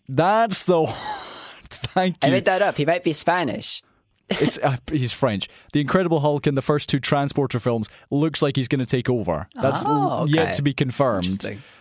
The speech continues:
Speaker 1: But, uh, apparently he's Universal's first choice.
Speaker 2: Honestly, anyone could do it and it would be the same. Um, <laughs> it's gonna be the same film regardless of who's in charge. Lin had a,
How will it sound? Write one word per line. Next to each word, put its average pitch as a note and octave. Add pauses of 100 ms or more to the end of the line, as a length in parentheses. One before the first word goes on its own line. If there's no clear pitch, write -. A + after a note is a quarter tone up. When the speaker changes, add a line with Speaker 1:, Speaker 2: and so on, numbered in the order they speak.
(140)
Speaker 1:
But, A#2
uh, A2 (540)
apparently D3
he's D3
Universal's F3+
first G#3+
choice. A3+
Speaker 2:
Honestly, E3+
anyone C#3+
could C#3
do B2
it B2
and A#2
it A2+
would G#2
be A2
the G#2
same. F#2
Um, G#2
<laughs> -
it's D#3+
gonna F3
be C#3
the A#2+
same G#2+
film G#2
regardless G#2
of G#2+
who's G#2+
in G#2
charge. G#2
Lin C#3+
had C#3
a, G#2